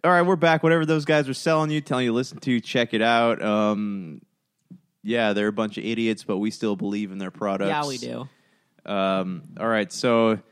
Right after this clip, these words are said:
Speaker 1: you're talking about your music video. When can we expect an album to drop?
Speaker 2: I'm hoping to be recording my song this month in April.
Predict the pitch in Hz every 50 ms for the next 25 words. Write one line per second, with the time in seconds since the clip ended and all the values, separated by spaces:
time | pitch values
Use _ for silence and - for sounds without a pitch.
0 | _ _ _ - 117 - - 160 151 143 151 147 139 - 147 127 127 131 123 117
1 | 127 120 - 127 127 120 120 120 120 117 117 113 113 113 113 104 80 - - 71
2 | 85 110 117 127 139 139 143 143 - 160 143 131 127 113 - - - - 117 110
3 | - 113 104 80 101 107 104 104 104 101 92 - 95 87 - - 95 90 80 73
4 | 69 - - - - _ _ _ _ _ _ _ _ _ _ _ _ _ _ _
5 | _ _ _ _ _ _ _ _ _ _ _ _ _ _ _ _ _ _ _ _
6 | _ _ _ _ _ _ _ - 165 175 202 214 233 208 202 208 208 208 202 -
7 | 208 185 180 180 175 175 170 151 170 165 160 156 160 160 - 170 160 156 160 156
8 | 156 156 151 147 151 - - 147 147 151 151 139 156 151 - - 139 135 139 -
9 | 160 135 135 139 - - 127 123 127 127